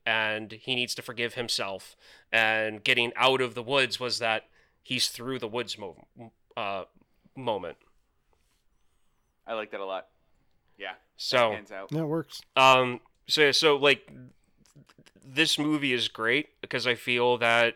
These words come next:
Speaker 1: if, eh, if you like the horror genre or, you know, you like the outdoors and you don't mind, um, you know, someone's backpack strap flipping outside and inside between each cut, which happened in, uh, um,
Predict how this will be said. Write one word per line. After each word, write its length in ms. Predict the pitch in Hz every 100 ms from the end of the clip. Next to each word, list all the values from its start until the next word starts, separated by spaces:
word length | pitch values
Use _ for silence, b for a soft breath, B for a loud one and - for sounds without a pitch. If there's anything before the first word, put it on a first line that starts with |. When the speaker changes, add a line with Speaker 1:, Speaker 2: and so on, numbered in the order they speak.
| _
Speaker 1:
if, 560 | 120 123 120 113 - - -
eh, 180 | 123 120 - - 78 - B B B B _ -
if 140 | 131
you 80 | 131
like 220 | 135 143
the 80 | 135
horror 320 | 156 143 135
genre 560 | 127 117 120 135 147 143
or, 380 | 123 123 117 113 -
you 80 | 113
know, 100 | 107
you 180 | 110
like 240 | 113 120 -
the 160 | 117
outdoors 600 | 117 113 117 110 127 135 -
and 480 | 123 117 113 113 110
you 100 | 113
don't 320 | 127 120 123
mind, 580 | 120 120 120 120 123 - B B B
um, 600 | - 113 113 113 110 107 - _ _
you 100 | 117
know, 140 | 120 110
someone's 420 | - 135 123 113
backpack 500 | 113 113 - 127 123
strap 380 | - 131 123 -
flipping 520 | - 127 120 120 117 120
outside 480 | 117 117 120 120 117
and 140 | 110
inside 480 | 117 - 123 123 113
between 340 | 107 120 110
each 220 | 110 -
cut, 260 | - 117 - _
which 160 | 120 117
happened 340 | 123 117 123 123
in, 200 | 120 123 127
uh, 180 | 120 -
um, 340 | 123 120 123